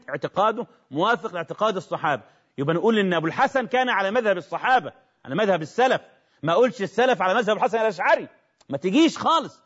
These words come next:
ده كلام مقلوب لا يفهمه إلا عقول منتكسة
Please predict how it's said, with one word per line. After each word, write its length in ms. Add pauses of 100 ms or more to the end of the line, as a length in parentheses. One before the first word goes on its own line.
(180)
ده 120
كلام 320
مقلوب 560 (300)
لا 140
يفهمه 440
إلا 160
عقول 420
منتكسة 640